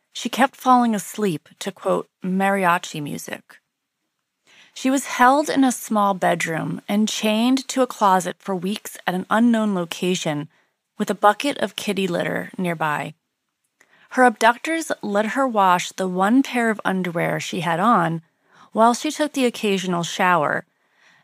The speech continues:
and they put an adult diaper on Sherry.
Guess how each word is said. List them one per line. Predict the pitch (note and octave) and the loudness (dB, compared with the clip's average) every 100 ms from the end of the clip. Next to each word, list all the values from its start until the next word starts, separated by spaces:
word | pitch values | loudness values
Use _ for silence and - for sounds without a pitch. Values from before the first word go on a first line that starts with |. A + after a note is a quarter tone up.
| _ | _
and | A#3+ C4 D#4 | 4 6 6
they | C#4+ C4+ | 4 2
put | - A#3+ - | 0 -2 0
an | G#3 | -2
adult | F3+ F#3 F3 - | 0 2 0 0
diaper | F3 F3+ F3 D#3 - | 0 0 0 -4 -2
on | - D#3 D#3 | -2 -4 -6
Sherry. | - F#3 E3 - - | -4 -2 -2 -4 -12